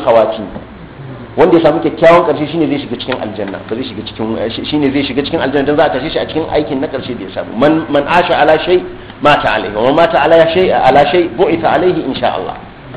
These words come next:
Wanda ya rayu akan abu, akan sa zai mutu. Wanda ya mutu akan abu, akan sa za a tashe shi insha Allah. Wannan an, an rawaito shi daga, daga magana wani daga cikin tabi'in na Ahlul Basra, waɗansu ma suna ɗaukaka, su ɗaukaka magana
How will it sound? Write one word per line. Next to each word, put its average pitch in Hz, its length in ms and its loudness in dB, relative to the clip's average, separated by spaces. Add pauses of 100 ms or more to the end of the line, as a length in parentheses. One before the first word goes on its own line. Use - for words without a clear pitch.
(420)
Wanda 180 240 6
ya 185 60 8
rayu 175 180 8
akan 180 240 0
abu, 160 320 0 (120)
akan - 220 -2
sa 117 140 -10
zai 110 80 -4
mutu. 101 280 -10
Wanda 170 260 2
ya 175 100 4
mutu 185 240 -2
akan 139 320 -2
abu, 151 240 0
akan - 280 -4
sa 123 80 -8
za 139 120 4
a - 80 -4
tashe - 180 -8
shi - 140 -10
insha 98 320 -8
Allah. 85 160 -10 (1900)
Wannan 170 240 8
an, 180 120 6 (120)
an 165 100 8
rawaito 180 300 8
shi 160 100 0
daga, 120 560 4
daga 123 160 0
magana 156 300 4
wani 151 120 6
daga 120 200 0
cikin 147 180 -4
tabi'in 147 380 2
na 127 160 0
Ahlul 131 160 0
Basra, 139 400 4
waɗansu 143 280 0
ma 147 120 4
suna 147 160 0
ɗaukaka, 131 480 0
su 113 80 -10
ɗaukaka 135 320 0
magana 131 240 2